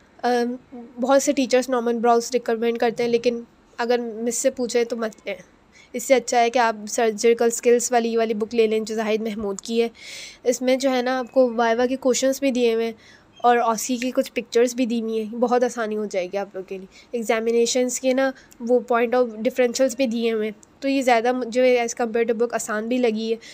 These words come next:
और मुश्किल भी नहीं है, तो बहुत ईजी लगी मुझे। तो ये वाली बुक ले लें, ज़्यादा आसानी हो जाएगी।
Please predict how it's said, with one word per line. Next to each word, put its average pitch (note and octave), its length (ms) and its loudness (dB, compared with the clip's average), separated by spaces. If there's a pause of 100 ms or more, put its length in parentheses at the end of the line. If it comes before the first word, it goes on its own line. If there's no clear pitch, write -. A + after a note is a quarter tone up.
(260)
और B3 120 4
मुश्किल A#3+ 380 -2
भी A3 140 -4
नहीं G3 200 -12
है, G3+ 60 -10
तो G3+ 120 -16 (680)
बहुत B3 240 2
ईजी A#3 200 -2
लगी G3+ 200 0
मुझे। F#3+ 320 -10
तो A3 220 -12 (240)
ये A3+ 160 2
वाली B3 180 2
बुक A#3 160 2
ले A3+ 180 2
लें, A#3 200 0 (500)
ज़्यादा A3+ 220 2
आसानी A3 340 -6
हो G3+ 80 -4
जाएगी। - 380 -12